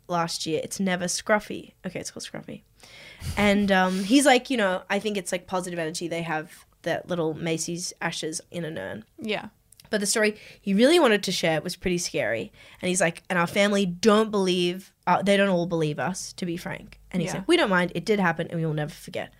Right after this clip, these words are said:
Speaker 1: Fuck. Okay, here it is. "A few years ago, we had a great road trip holiday in Tasmania.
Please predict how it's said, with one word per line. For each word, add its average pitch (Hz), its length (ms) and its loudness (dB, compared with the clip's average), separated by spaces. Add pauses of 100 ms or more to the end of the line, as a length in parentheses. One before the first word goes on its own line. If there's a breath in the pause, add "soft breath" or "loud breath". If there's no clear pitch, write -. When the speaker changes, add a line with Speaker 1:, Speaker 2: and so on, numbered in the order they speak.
(220 soft breath)
Speaker 1:
Fuck. - 260 -12 (120)
Okay, 170 200 -10
here - 200 -10
it - 100 -12
is. - 220 -14 (440 loud breath)
"A - 80 -6
few 285 220 2
years 226 220 4
ago, 160 340 0
we 175 140 0
had 175 120 2
a 175 40 2
great 180 560 2
road 180 280 2
trip 180 280 -4
holiday 156 420 0
in 156 100 -4
Tasmania. 156 680 -6